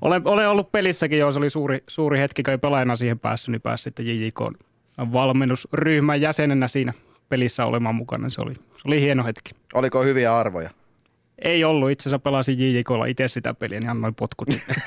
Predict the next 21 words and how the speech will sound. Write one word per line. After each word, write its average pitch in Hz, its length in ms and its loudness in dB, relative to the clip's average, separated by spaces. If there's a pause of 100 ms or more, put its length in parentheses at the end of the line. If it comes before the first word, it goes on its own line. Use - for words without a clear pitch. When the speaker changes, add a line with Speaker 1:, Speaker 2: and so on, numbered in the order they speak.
Speaker 1:
<laughs> - 160 0
sit-, 254 260 4
sitten 226 360 4
tälle, 214 200 4 (1080)
tälle 175 340 2
peli 190 220 2
Henri 180 300 2
Lehdolle, 151 300 2
että 143 180 0
ei 160 140 4
ollut, 151 260 2
ei 180 180 4
ollut 170 200 4
liian 165 240 4
hyvä 147 220 2
sitten 160 300 0 (1500)
tähän 135 220 0
minun 143 220 2
valmennusryhmään. 127 640 -2 (1120)
Speaker 2:
Mutta 165 280 0
joo, 151 360 4